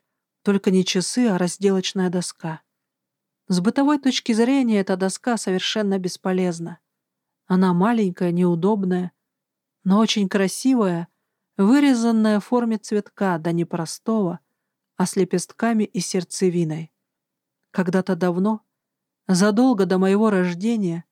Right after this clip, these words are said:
её сделал отец моей матери. Его давно нет в живых, а доска осталась.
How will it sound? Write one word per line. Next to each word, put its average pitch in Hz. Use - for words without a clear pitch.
её 202
сделал 196
отец 185
моей 190
матери. 170
Его 220
давно 254
нет 247
в 214
живых, 226
а 196
доска 202
осталась. -